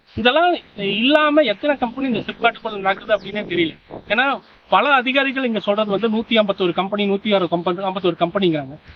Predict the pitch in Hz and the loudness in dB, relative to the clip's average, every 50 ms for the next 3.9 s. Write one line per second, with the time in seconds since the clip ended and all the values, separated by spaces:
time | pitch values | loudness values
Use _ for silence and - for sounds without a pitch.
0 | - _ _ 170 185 214 226 202 208 254 - 190 208 240 262 262 247 220 226 277 | -20 _ _ 0 2 2 2 2 0 0 0 -2 -2 -2 0 2 0 0 0 2
1 | 254 202 190 208 262 302 311 - - 277 254 254 208 208 226 247 254 240 214 214 | 2 2 2 2 2 0 0 0 0 0 2 2 2 2 2 -2 -2 -2 0 2
2 | 208 220 220 254 233 214 202 240 254 - 240 214 208 - 196 196 - 220 226 220 | 0 2 2 2 0 2 0 -2 -2 -2 -2 -4 -2 -2 -2 -2 -2 -4 -2 -2
3 | 220 196 202 226 254 - - 277 269 247 202 202 208 196 202 208 269 | -2 -2 -2 -2 -2 -4 -2 0 -2 -2 0 -2 -4 -2 0 0 0